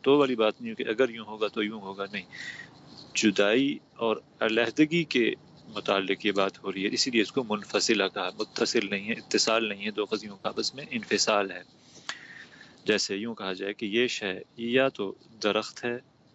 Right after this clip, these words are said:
یا پتھر ہے۔ اب دو قضیے پائے گئے، یہ شے یا تو درخت، یا پھر یہ کہیں کہ یہ شے یا تو پتھر ہے۔ تو اب ایک ہی چیز دو اکٹھی تو نہیں ہو سکتی۔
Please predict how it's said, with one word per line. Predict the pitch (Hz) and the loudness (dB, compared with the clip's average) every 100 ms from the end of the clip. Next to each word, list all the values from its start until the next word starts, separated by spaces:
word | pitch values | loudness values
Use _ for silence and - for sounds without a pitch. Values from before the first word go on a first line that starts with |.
| - | -8
یا | 104 104 95 - _ - | 0 2 2 -4 _ -6
پتھر | 104 - 104 87 | -4 -2 -2 -2
ہے۔ | 82 87 - - - - - - | -6 -14 -20 -20 -20 -20 -20 -10
اب | - 101 | -6 2
دو | 107 | 4
قضیے | 98 92 95 | 4 0 0
پائے | - 110 - | 2 0 0
گئے، | - - - | -6 -12 0
یہ | 107 | 2
شے | 107 - 117 131 - - - - - - - - - - - - - - - - - | 4 2 2 0 -8 -20 -20 -20 -20 -20 -20 -20 -20 -18 -16 -16 -18 -20 -20 -20 -14
یا | 113 107 101 104 98 | -12 -4 2 4 4
تو | - | 2
درخت، | 127 135 143 - - - _ _ _ _ _ _ _ - | 4 4 2 0 -14 -20 _ _ _ _ _ _ _ -2
یا | 110 | 0
پھر | 107 117 | 0 0
یہ | 117 | -2
کہیں | 117 110 | -2 -6
کہ | 110 | -4
یہ | 110 110 | 0 0
شے | - 104 - _ | 0 -2 -2 _
یا | 113 104 98 | -4 0 0
تو | - 104 | 0 -4
پتھر | 110 - 107 95 | -4 -4 -6 -6
ہے۔ | 92 _ _ _ _ - - - - - - - | -12 _ _ _ _ -20 -12 -10 -10 -16 -20 -10
تو | - - | -2 2
اب | 151 147 - _ - | 4 2 -8 _ -4
ایک | - 127 - | 2 2 2
ہی | |
چیز | 147 151 147 117 - - _ - - - - - - | -2 0 0 0 -6 -16 _ -20 -20 -20 -20 -20 -20
دو | - 107 120 | -2 2 2
اکٹھی | - - - 131 147 | 2 -10 -6 -2 0
تو | 143 | 0
نہیں | 143 147 | 0 0
ہو | 104 | 0
سکتی۔ | 104 98 104 | 0 -2 -4